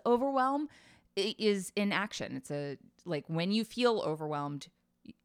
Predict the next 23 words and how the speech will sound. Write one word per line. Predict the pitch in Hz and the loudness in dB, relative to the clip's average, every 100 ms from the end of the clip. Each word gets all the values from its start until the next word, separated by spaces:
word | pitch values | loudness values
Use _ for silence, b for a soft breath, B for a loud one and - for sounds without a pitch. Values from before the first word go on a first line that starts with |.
| - | -10
the | 160 165 | 0 2
natural | 165 170 170 - 185 | 4 6 6 4 0
response | 170 - 160 165 | -2 -2 -2 -2
to | 160 | -4
that | 143 139 | -6 -6
is | - | -8
to | - | -4
not | 151 147 143 - - - _ | -2 0 0 -2 -8 -20 _
take | - 156 - | -10 -8 -2
action | 156 165 - 104 | -2 -2 -4 -6
and | 123 147 | -6 -8
kind | 156 143 | -8 -8
of | |
get | 135 147 | -8 -10
stuck | - 147 - | -6 -6 -6
in | 143 | -8
your | 147 | -8
head | 147 131 131 | -6 -4 -4
and | 143 - | -6 -10
kind | - | -10
of | |
spin | - - - 147 | -12 -8 -6 -4
around. | 147 175 160 147 151 | -2 0 0 0 -4